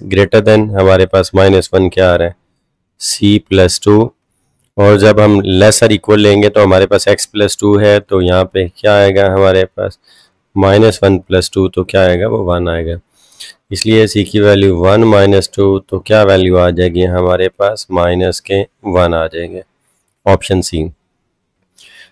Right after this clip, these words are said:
नाइंटी टू में x square minus one over x minus one, तो बता रहा है कि हमारे पास continuous किस point पे है, ये हमारे पास discontinuous किस value पे आ रहा है। अगर x की value one put करें, वन माइनस वन क्या आ रहा है, ये हमारे not continuous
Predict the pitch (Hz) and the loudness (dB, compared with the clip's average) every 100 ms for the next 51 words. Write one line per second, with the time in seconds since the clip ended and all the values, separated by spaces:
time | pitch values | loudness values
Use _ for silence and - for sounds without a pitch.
0 | - 120 123 127 127 120 113 - 123 117 | 0 2 4 4 4 4 2 0 0 4
1 | 110 110 104 110 110 101 104 110 113 104 | 4 4 2 0 2 2 2 0 0 0
2 | 104 101 110 110 - _ _ _ - 101 | 0 -2 -2 -4 -6 _ _ _ -6 -4
3 | 95 95 101 107 113 113 113 104 101 - | -4 -2 2 4 2 2 2 4 4 2
4 | 107 - 104 101 104 113 110 - - - | -2 0 2 4 4 4 4 0 -8 -6
5 | 113 110 - 104 101 98 104 101 95 98 | -2 -2 -2 0 2 0 2 2 4 2
6 | 110 _ _ _ _ _ _ 104 107 104 | -2 _ _ _ _ _ _ -2 0 2
7 | 101 95 107 107 - 110 104 110 - 101 | 0 0 -2 -4 -10 -6 -4 -2 0 0
8 | 98 101 98 - - 110 110 98 110 110 | 2 0 -2 -6 -6 -2 2 4 4 4
9 | 107 98 98 107 - 107 101 98 - - | 4 4 2 0 0 0 2 2 -2 -2
10 | 104 98 95 95 101 - 95 - 104 104 | 0 0 2 0 0 -4 -6 -2 0 2
11 | 92 95 98 92 92 92 95 92 92 98 | 2 0 0 0 -2 -4 -6 -6 -4 -4
12 | 92 92 98 98 90 92 104 98 98 92 | -2 -4 -4 -2 -2 -4 -4 -2 -2 -2
13 | 92 87 90 92 90 | -4 -4 -4 -4 -4